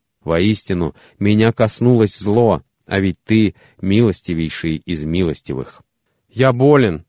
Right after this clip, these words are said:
а в твоих руках исцеление. И если ты считаешь, что пришло время мне снова обрести здоровье и благополучие, то даруй их мне.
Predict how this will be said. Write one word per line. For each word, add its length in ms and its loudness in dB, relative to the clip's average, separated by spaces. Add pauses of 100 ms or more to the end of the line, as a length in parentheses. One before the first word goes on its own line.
(140)
а 100 -2
в 100 -6
твоих 440 0
руках 460 0
исцеление. 840 0 (380)
И 120 -2
если 240 0
ты 160 -2
считаешь, 520 0
что 200 -4
пришло 400 -4
время 320 0
мне 180 0
снова 400 0
обрести 380 -4
здоровье 500 0
и 180 -4
благополучие, 920 0 (400)
то 260 4
даруй 480 2
их 320 -6
мне. 380 -2